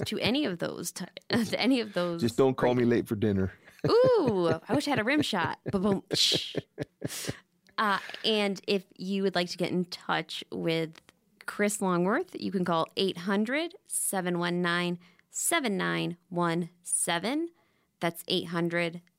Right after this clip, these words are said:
Speaker 1: seven nineteen, seventy-nine seventeen. Or you can go online to the money professor dot com and set up a time to sit down and speak with Chris,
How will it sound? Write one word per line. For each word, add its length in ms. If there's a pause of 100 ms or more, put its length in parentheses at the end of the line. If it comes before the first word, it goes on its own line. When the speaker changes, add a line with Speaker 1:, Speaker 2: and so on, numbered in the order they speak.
Speaker 1:
seven 420
nineteen, 680 (320)
seventy-nine 1040
seventeen. 800 (260)
Or 340 (100)
you 120
can 140
go 160
online 800
to 360 (220)
the 100
money 240
professor 640 (180)
dot 260
com 400 (240)
and 300 (320)
set 280
up 80
a 60
time 320
to 80
sit 320
down 380 (280)
and 460 (300)
speak 580
with 160
Chris, 520